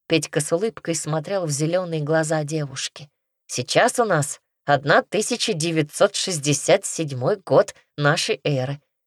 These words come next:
«Ясно», задумчиво кивнула Лиза и посмотрела в небо. «И страна, в которой ты живешь,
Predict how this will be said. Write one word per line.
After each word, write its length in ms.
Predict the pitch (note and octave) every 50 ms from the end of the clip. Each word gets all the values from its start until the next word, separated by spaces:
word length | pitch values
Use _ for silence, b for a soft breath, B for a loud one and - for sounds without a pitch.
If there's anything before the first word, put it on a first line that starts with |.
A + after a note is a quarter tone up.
| _ _ _ _ _ _ _ _ _ _ -
«Ясно», 920 | G3+ G3 G3 G3 F#3+ F#3 F3 E3 D#3 D3+ - - - - F#3+ G#3+ G3 - _ _ _ _ _ _ _ _ -
задумчиво 720 | C3+ C#3 D#3 D#3 D3 E3 E3 D#3 D3 - - D3 D3+ D3
кивнула 400 | D3 D#3+ D#3 D3 D3+ D#3 D3+ D#3
Лиза 440 | F3 A3 A#3+ A3+ - D3+ C#3+ C#3+ - _ _ _ _ _ _
и 80 | F#3+ E3
посмотрела 640 | - F3 E3 - F#3 F3+ F#3 - - A3+ A3 G3+ G3
в 140 | F3+ E3 E3+
небо. 540 | F3 F3+ G3 F#3+ F3 D3 C3 - D3+ D3 - _ _ _ _ _ _ _ _ _ _ _ _ _ _ _ _ _
«И 100 | - F#3+
страна, 640 | F#3+ - - - - F3 E3+ E3 E3 E3+ F3+ G3 G#3+
в 80 | - -
которой 460 | - F3+ E3+ - F3 F3 E3+ E3+ D#3+
ты 240 | D#3 - E3+ E3+ E3
живешь, 640 | D3+ C#3+ D3+ D#3+ D3+ D3 F3 G#3+ A3+ - - -